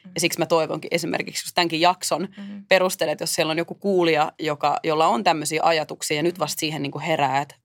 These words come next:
Speaker 2: ei hitto,
Speaker 1: Mm.
Speaker 2: mä oon vähän tommonen, että mä
Speaker 1: Mm.
Speaker 2: ajattelen liikaa mun painoa ja annan sille niinku
Speaker 1: Mm.
Speaker 2: liikaa painoarvoa.
Speaker 1: Mm.
Speaker 2: Et ehkä siitä voi niinku yrittää niinku päästä pois siitä
Speaker 1: Kyllä.
Speaker 2: ajatustavasta, että miettii ehkä, että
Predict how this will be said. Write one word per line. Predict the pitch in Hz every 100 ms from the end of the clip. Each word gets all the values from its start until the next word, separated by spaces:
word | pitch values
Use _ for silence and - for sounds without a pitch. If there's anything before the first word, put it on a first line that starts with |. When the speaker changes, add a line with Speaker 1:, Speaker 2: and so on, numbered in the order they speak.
| _ 185
Speaker 2:
ei | 196
hitto, | 220 - 143 143 -
Speaker 1:
Mm. | 196 185 196
Speaker 2:
mä | 214
oon | 220 208 170
vähän | 165 156
tommonen, | 156 151 147 151
että | -
mä |
Speaker 1:
Mm. | 180
Speaker 2:
ajattelen | 202 185 156 151
liikaa | 151 151 139
mun | 147
painoa | 143 156 151 156
ja | 147
annan | 156 147 151
sille | 151 147
niinku | 143 156 160
Speaker 1:
Mm. | 165
Speaker 2:
liikaa | 160 147 151 151 _
painoarvoa. | 196 202 165 170 196 156 - 190 -
Speaker 1:
Mm. | 208 214 -
Speaker 2:
Et | 175 170
ehkä | 190 202 220
siitä | 233 208
voi | 190 180
niinku | 165 160 165 160 _ _ _ _ - _ -
yrittää | 339 349 - 330
niinku | 330 330
päästä | - 320 320 285 _ _ _ -
pois | 339 240 -
siitä | 170 -
Speaker 1:
Kyllä. | 165
Speaker 2:
ajatustavasta, | 160 160 - 170 165 -
että | 190
miettii | 262 269 - 254
ehkä, | 240 - 254
että | - -